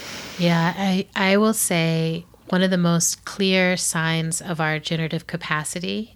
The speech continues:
and our generative nature has been watching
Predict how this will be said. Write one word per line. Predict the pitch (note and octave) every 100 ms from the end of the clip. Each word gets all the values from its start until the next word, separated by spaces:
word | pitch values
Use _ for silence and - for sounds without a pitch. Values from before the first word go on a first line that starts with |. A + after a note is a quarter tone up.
| -
and | E3 D#3+
our | D3+ D3+
generative | - D#3+ D#3 D3+
nature | D#3 D#3 D#3+ - D#3 E3+ - - - -
has | F3 E3+
been | - E3+ E3 E3 E3 E3 -
watching | F3+ E3+ E3+ - F#3 F3 F3 F3